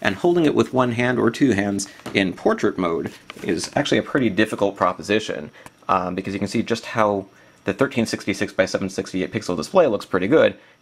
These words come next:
until you turn it sideways and have a seven sixty-eight by thirteen sixty-six pixel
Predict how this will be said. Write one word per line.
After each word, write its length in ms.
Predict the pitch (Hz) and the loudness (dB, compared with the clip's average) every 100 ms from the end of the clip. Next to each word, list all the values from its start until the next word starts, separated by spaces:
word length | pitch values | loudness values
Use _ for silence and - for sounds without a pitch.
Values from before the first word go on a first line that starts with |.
| - | -10
until 220 | 120 135 | 0 0
you 80 | 113 | 2
turn 140 | 117 | 0
it 60 | 87 | 2
sideways 460 | 107 110 92 87 | 0 0 -2 -6
and 100 | 92 | -4
have 120 | 92 | -4
a 60 | 92 | -4
seven 260 | - 95 92 | -2 -2 -2
sixty-eight 520 | 104 - 95 90 90 | -8 -6 -4 -4 0
by 160 | 90 | -2
thirteen 320 | 87 87 - 85 | -2 -6 -10 -12
sixty-six 460 | - - 82 - | -14 -14 -14 -10
pixel 360 | - 80 78 | -8 -6 -6